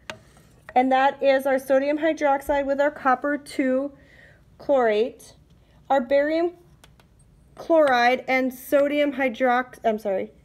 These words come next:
yep, sodium carbonate only form a bubble formation.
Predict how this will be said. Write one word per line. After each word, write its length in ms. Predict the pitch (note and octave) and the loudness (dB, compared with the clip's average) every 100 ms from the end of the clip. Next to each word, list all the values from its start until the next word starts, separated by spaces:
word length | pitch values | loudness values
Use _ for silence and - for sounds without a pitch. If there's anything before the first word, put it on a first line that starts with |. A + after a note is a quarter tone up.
| _ _ _ - | _ _ _ 0
yep, 260 | B3 A#3+ | 0 0
sodium 460 | - D4 C#4+ D4 C4+ | 0 2 2 2 0
carbonate 720 | C4+ - D#4+ F4+ D#4 A#3 A3+ A#3 | -4 0 2 2 0 0 0 -2
only 280 | A#3+ C4 C#4 | -2 -2 -2
form 360 | - C4+ C4 | 0 0 0
a 100 | B3 | -2
bubble 400 | G#3+ A#3+ A3+ C#4 | 0 0 2 0
formation. 840 | C#4 B3+ A3 F3+ F3+ G#3 F#3+ B3 | -2 -2 -2 -2 -4 -4 -2 -4